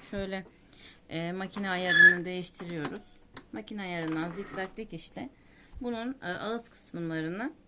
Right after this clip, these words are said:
ben kapatmış olacağım. Sonrasında da ince bir dikişle onu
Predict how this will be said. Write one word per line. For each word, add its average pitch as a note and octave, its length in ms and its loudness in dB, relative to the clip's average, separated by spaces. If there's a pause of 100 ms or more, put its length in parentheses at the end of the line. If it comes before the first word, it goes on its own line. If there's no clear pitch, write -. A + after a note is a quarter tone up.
(320)
ben A3+ 200 -2 (480)
kapatmış F#3+ 520 -4
olacağım. E3+ 480 -4
Sonrasında F#3+ 580 -4
da A#3+ 60 -6
ince A3+ 360 -4
bir G#3 100 -8
dikişle G#3+ 500 -12 (100)
onu A#3 300 -8